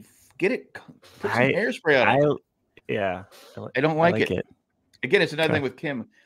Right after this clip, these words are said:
Speaker 1: Are we looking at the same guy, Kim? Are we looking at the same guy?
Speaker 2: <laughs>
Speaker 1: I mean,
Speaker 2: What do you see?
Speaker 1: seriously, a-, am I right?
Speaker 2: I think she saw, uh, I think she saw Mister Show back in the nineties, and she was like, "That guy's cute."
Speaker 1: He's, he's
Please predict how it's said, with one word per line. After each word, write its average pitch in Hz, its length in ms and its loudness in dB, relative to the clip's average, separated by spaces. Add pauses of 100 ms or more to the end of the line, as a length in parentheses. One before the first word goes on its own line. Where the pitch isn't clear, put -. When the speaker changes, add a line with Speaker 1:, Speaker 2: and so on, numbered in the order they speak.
(100)
Speaker 1:
Are - 40 -6
we 339 120 0
looking 277 180 -6
at 220 80 -6
the 185 80 -4
same 170 280 -6
guy, 156 180 0
Kim? 151 400 -8 (260)
Are 139 80 -2
we 170 140 2
looking 202 260 0
at 165 180 -4
the 160 60 0
same 123 260 -6
guy? 71 280 -6 (400)
Speaker 2:
<laughs> - 480 -20
Speaker 1:
I 202 140 -4 (1300)
mean, 240 80 8
Speaker 2:
What 269 60 8
do 262 40 6
you 247 120 12
see? 175 220 4
Speaker 1:
seriously, - 80 -20 (200)
a-, 151 40 0
am 151 80 2
I 151 100 6
right? 151 280 2 (400)
Speaker 2:
I 160 180 10
think 160 260 4
she 147 180 4
saw, 123 640 6 (540)
uh, 98 260 2
I 110 80 4
think 135 160 2
she - 140 -2
saw 113 200 4
Mister 107 300 0
Show 101 300 0
back 95 220 0
in 92 60 -8
the 87 80 -2
nineties, 98 520 -2
and 95 100 -4
she - 100 -8
was 101 120 -6
like, 98 160 -4
"That 220 160 -2
guy's 110 220 -2
cute." 85 300 -2 (1160)
Speaker 1:
He's, 311 200 -4
he's 277 200 -2